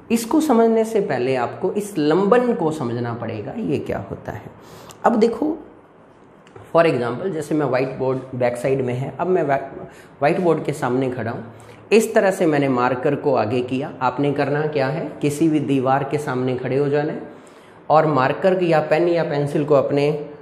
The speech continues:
बिल्कुल नाक के सामने ऐसे रखना है और बारी बारी से अपनी एक आंख को बंद करके और एक को खुला रख के इसको देखना है। तो आप देखोगे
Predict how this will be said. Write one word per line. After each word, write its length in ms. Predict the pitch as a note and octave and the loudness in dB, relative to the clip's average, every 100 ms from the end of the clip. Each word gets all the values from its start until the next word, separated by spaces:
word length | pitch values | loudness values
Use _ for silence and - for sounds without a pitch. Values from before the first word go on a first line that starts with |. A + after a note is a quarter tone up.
| - | 0
बिल्कुल 360 | D#3+ G3+ A#3+ F3 | 0 4 4 6
नाक 520 | B2+ B2+ F#3 - - | 4 2 0 -4 -6
के 140 | D#3+ D#3 | -4 -4
सामने 500 | - C3+ C3 C#3 D3 | -4 -4 -2 -2 -4
ऐसे 380 | C3+ C3+ - | -4 -4 -2
रखना 320 | D3 C#3+ E3 D#3+ | -2 0 -2 -2
है 240 | F3 F#3+ - - - | -4 -6 -10 -16 0
और 140 | B2 B2 | 2 4
बारी 320 | C3+ E3+ G#3 | 4 4 4
बारी 260 | D#3 C#3+ | 4 2
से 220 | C#3+ D#3+ D3 | 2 2 2
अपनी 460 | C3+ C#3 D3+ D#3 - - | 2 0 0 0 -2 0
एक 260 | D#3+ E3+ D3 | 2 2 -2
आंख 200 | C3+ C#3 - | -4 -6 -4
को 120 | C#3 | -2
बंद 300 | C3+ D3 D3 | 0 0 0
करके 340 | - B2+ - C3+ | 0 -2 0 2
और 140 | C3 | 2
एक 240 | C3+ C3 | 2 0
को 120 | C#3 B2 | -2 -2
खुला 280 | B2+ B2 | 0 0
रख 220 | A#2+ A#2 - | 0 -2 -4
के 80 | E3 | -4
इसको 400 | - - - G3 | -4 -6 -4 -2
देखना 380 | B2+ - A2 | -2 -4 -8
है। 220 | F#2 - - - - - - G3+ | -10 -12 -18 -20 -20 -20 0 2
तो 60 | |
आप 320 | A3 F#3+ G3+ | 4 4 2
देखोगे 680 | E3 D#3+ - A3 B2 B2 D#3 | 0 -2 2 2 2 0 -2